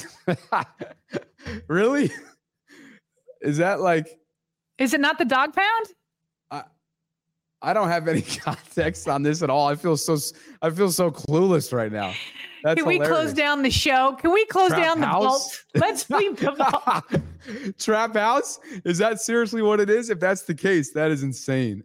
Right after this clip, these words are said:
Speaker 1: Anyway, J T nine doing
Speaker 2: No,
Speaker 1: what he
Speaker 2: like, it
Speaker 1: does.
Speaker 2: literally means it's, it's like slang.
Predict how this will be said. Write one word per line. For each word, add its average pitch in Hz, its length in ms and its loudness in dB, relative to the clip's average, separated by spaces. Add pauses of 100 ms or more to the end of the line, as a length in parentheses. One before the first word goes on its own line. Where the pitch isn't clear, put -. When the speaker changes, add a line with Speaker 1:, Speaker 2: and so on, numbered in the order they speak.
Speaker 1:
Anyway, 117 440 0
J 143 240 0
T 143 200 -2
nine 127 360 -2
doing 127 160 -4
Speaker 2:
No, 370 180 6
Speaker 1:
what 359 160 2
he - 0 -
Speaker 2:
like, 403 160 0
it - 20 0
Speaker 1:
does. 392 100 4
Speaker 2:
literally 427 440 4
means 392 500 2
it's, 330 220 0
it's 330 180 0
like 330 160 2
slang. 240 640 0